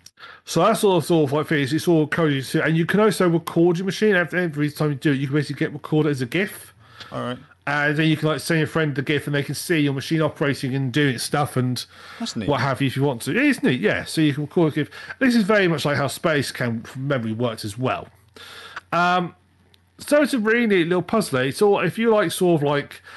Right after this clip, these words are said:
Speaker 1: I, I must, I prefer the, I've played quite a few of these games, which are basically, they're basically programming games, really,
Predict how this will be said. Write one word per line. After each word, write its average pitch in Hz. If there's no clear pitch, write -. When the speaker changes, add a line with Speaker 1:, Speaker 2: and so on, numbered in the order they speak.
Speaker 1:
I, 156
I 165
must, 180
I 165
prefer 214
the, 185
I've 175
played 226
quite 196
a -
few 190
of 160
these 127
games, 123
which 123
are 131
basically, 170
they're 226
basically 226
programming 120
games, 95
really, 98